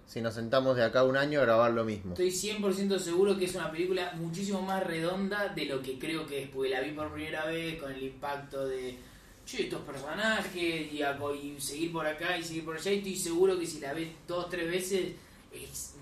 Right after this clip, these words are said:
Speaker 2: muchísimo más, eh, redonda.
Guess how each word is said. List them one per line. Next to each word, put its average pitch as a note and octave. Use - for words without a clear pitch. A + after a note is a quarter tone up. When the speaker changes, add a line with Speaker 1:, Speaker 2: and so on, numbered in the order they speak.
Speaker 2:
muchísimo D3+
más, C3+
eh, G2
redonda. D3